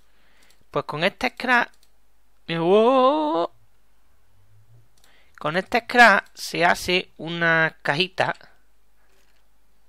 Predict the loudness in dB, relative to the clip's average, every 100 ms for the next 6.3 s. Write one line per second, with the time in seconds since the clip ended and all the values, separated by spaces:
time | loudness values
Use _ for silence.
0 | -20 -20 -18 -14 -10 -10 -12 -14 -10 -10
1 | -10 -10 -10 -10 -8 -2 -2 -2 -2 -2
2 | -4 -14 -20 -20 -20 -20 -14 -6 0 4
3 | 4 4 0 2 2 2 4 2 2 -12
4 | -20 -20 -20 -6 0 0 2 0 0 -2
5 | -2 2 6 6 6 4 4 4 4 4
6 | 4 2